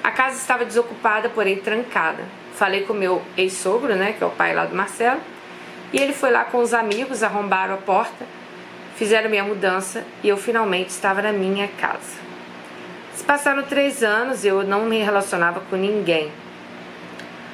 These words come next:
Por insistência de uma amiga, acabei indo para a igreja. A mesma igreja que eu frequentei na época de M P. Eles são mormons.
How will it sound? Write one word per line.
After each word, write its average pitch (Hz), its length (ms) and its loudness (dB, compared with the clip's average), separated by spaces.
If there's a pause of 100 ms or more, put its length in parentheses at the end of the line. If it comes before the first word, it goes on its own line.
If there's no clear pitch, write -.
(240)
Por 302 100 2
insistência 320 540 0
de 262 60 -2
uma 269 140 4
amiga, 254 440 2
acabei 214 720 2
indo 208 240 -2
para 202 260 2
a 208 40 2
igreja. 202 680 2 (920)
A 240 120 2
mesma 294 400 2
igreja 233 400 2
que 247 80 -4
eu 240 60 4
frequentei 226 520 2
na 202 160 4
época 180 340 0
de 190 160 0
M 196 220 2
P. 180 320 0 (720)
Eles 180 180 2
são 196 200 2
mormons. 180 760 2